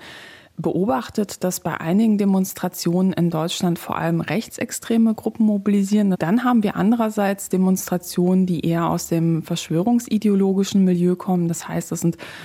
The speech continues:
teilweise Influencer, die in diesen Kreisen bekannt sind. Und interessant ist, dass sie sich auch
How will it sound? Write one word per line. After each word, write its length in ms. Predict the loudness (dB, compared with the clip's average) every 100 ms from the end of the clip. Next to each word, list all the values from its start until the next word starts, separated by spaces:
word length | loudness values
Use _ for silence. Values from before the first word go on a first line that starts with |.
| -18
teilweise 440 | -6 -2 -2 -2 0
Influencer, 880 | 2 2 2 0 2 0 0 -2 0
die 180 | 0
in 120 | 2 2
diesen 240 | 2 -2
Kreisen 560 | -2 -4 -2 0 0 -2
bekannt 420 | -6 -2 0 0
sind. 400 | 0 0 0 0
Und 160 | -2 -4 -16 -18 -4
interessant 480 | -2 -2 -2 -2 -2
ist, 160 | -2 -2
dass 160 | -2
sie 100 | -2
sich 300 | 0 -2 -2
auch 200 | -4 -6